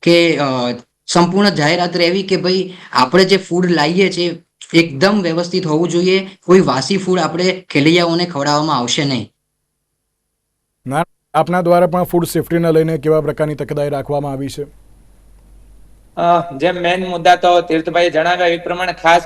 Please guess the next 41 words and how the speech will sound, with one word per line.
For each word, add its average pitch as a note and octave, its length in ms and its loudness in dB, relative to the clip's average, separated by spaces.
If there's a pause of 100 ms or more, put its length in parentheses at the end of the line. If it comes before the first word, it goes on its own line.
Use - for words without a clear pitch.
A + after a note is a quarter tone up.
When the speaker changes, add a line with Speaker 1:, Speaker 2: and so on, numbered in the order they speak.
Speaker 3:
કરીને F#3+ 220 -2
જ્યારે E3+ 300 4
ફૂડ F3 240 -4
સ્ટોલ F3+ 380 2 (460)
આપણે D3 240 2
કોકને F3 300 0
આપવામાં F3 420 4
આવે F#3+ 120 4
ત્યારે F3 260 2
ખાસ E3+ 340 2
એ F3+ 120 -2
જ - 20 -8 (100)
ચોખવટ E3+ 320 0
કરીએ E3+ 400 -4
છીએ F#3+ 220 -2 (380)
કે F#3 240 4 (300)
કેવું G3+ 440 2
છે G3 160 0
કે G3 100 0
લોકો F3 340 2
એક E3+ 180 -6
દિવસની F#3+ 360 -2
ઇવેન્ટ F3+ 260 -4
અમે F3+ 200 -2
કરતા E3+ 320 0
હોઈએ F3+ 140 0
ત્યારે E3+ 280 2
ના E3 200 0
લઈ F3 180 -2
અને F3+ 200 -6
જ્યારે E3+ 180 -2
નવ E3 220 0
દિવસ F3 260 -2
લેતા F3 220 2
હોય F3 80 4
તો F3 80 -2
એમના F#3+ 200 0
માઇન્ડમાં G3 360 0
એવી G3 160 4
વસ્તુ G3 300 0
હોય G#3+ 200 2